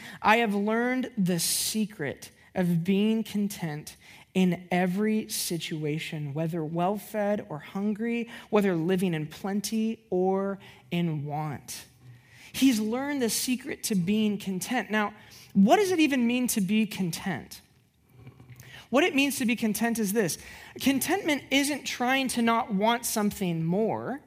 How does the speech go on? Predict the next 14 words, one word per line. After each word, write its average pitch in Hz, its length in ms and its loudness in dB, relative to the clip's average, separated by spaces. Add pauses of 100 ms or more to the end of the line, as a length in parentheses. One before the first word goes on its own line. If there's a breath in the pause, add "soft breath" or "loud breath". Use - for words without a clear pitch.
(160)
than 190 160 2
what 175 140 0
you 143 120 -6
have. 151 500 -6 (640 loud breath)
Contentment 254 720 0
is 202 140 2
not 220 260 4
allowing 214 540 2
your 180 160 0
lack 185 460 0
to 180 100 -6
define 185 480 -4
your 170 100 -4
joy. 156 600 -4